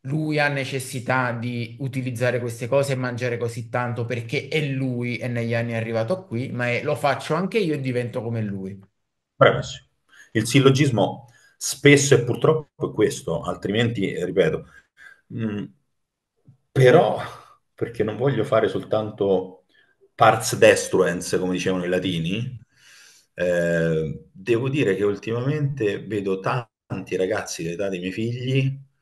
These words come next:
Speaker 2: eh, li vedo perché frequento una palestra assolutamente in cui io posso, potrei essere il nonno, <laughs> ehm,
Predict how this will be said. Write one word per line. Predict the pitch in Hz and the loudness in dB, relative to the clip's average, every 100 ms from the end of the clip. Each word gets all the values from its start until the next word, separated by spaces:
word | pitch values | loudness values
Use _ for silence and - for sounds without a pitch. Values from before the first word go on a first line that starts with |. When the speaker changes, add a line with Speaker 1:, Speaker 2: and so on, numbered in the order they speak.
| _ _ _ _ _ | _ _ _ _ _
Speaker 2:
eh, | 82 82 | -10 -6
li | 82 | -4
vedo | 110 | -2
perché | 82 82 82 | -2 -6 -10
frequento | - 92 98 95 | -6 -4 -4 -6
una | 92 90 | -6 -4
palestra | 107 113 - | -4 -6 -8
assolutamente | - - 85 90 110 113 98 90 87 85 82 - _ _ _ _ _ _ | -10 -8 -8 -6 -6 -4 -2 -2 -2 -6 -8 -12 _ _ _ _ _ _
in | 85 | -14
cui | 82 92 | -6 -2
io | 87 80 76 | 0 0 0
posso, | 78 - - _ _ _ | -4 -4 -14 _ _ _
potrei | - - 87 | -10 -4 -4
essere | 85 87 87 | -4 -4 -4
il | |
nonno, | 90 78 80 98 | -6 -6 -4 -6
<laughs> | - - - - - - - - - - | -8 -12 -14 -14 -14 -10 -6 -6 -8 -2
ehm, | 80 80 80 73 73 71 71 69 | 2 2 2 0 -4 -6 -6 -6